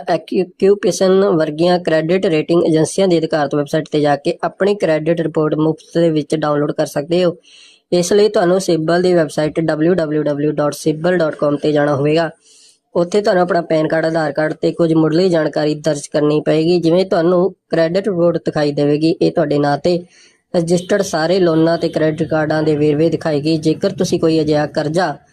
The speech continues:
ਜਾਂ ਕ੍ਰੈਡਿਟ ਕਾਰਡ ਦੇਖਦੇ ਹੋ ਜਿਸ ਬਾਰੇ ਤੁਹਾਨੂੰ ਕੋਈ ਜਾਣਕਾਰੀ ਨਹੀਂ ਹੈ, ਤਾਂ ਸਮਝ ਜਾਓ ਕਿ ਕੁਝ ਵੀ ਗਲਤ ਹੋ ਰਿਹਾ ਹੈ। ਅਜਿਹੀ ਸਥਿਤੀ ਦੇ ਵਿੱਚ ਤੁਹਾਨੂੰ ਤੁਰੰਤ ਕਾਰਵਾਈ ਕਰਨੀ ਚਾਹੀਦੀ ਹੈ, ਨਹੀਂ ਤਾਂ ਸਮੱਸਿਆ ਜਿਹੜੀ ਹੈ ਵੱਧ ਸਕਦੀ ਹੈ।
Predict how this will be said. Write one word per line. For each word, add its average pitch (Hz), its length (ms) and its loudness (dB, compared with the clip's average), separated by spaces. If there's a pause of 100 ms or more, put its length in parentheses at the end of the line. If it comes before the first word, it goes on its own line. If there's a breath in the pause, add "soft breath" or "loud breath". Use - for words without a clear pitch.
(300 soft breath)
ਜਾਂ 185 200 0
ਕ੍ਰੈਡਿਟ 170 380 0
ਕਾਰਡ 160 220 0
ਦੇਖਦੇ 156 360 -2
ਹੋ 196 100 6
ਜਿਸ 175 220 -2
ਬਾਰੇ 156 180 0
ਤੁਹਾਨੂੰ 151 300 0
ਕੋਈ 156 160 0
ਜਾਣਕਾਰੀ 147 460 0
ਨਹੀਂ 156 280 2
ਹੈ, 185 80 2
ਤਾਂ 180 180 0
ਸਮਝ 160 320 0
ਜਾਓ 151 320 0
ਕਿ 160 160 -2
ਕੁਝ 165 280 0
ਵੀ 180 200 0
ਗਲਤ 160 320 -6
ਹੋ 147 160 0
ਰਿਹਾ 175 160 2
ਹੈ। 151 80 -2 (680 soft breath)
ਅਜਿਹੀ 185 280 2
ਸਥਿਤੀ 202 340 2
ਦੇ 185 120 2
ਵਿੱਚ 170 200 0
ਤੁਹਾਨੂੰ 170 360 2
ਤੁਰੰਤ 170 340 -2
ਕਾਰਵਾਈ 156 420 0
ਕਰਨੀ 156 300 0
ਚਾਹੀਦੀ 170 340 2
ਹੈ, 196 80 4
ਨਹੀਂ 160 200 0
ਤਾਂ 156 140 -2
ਸਮੱਸਿਆ 156 480 -2
ਜਿਹੜੀ 151 260 0
ਹੈ 156 80 0 (100)
ਵੱਧ 165 220 -2
ਸਕਦੀ 156 420 0
ਹੈ। 160 100 0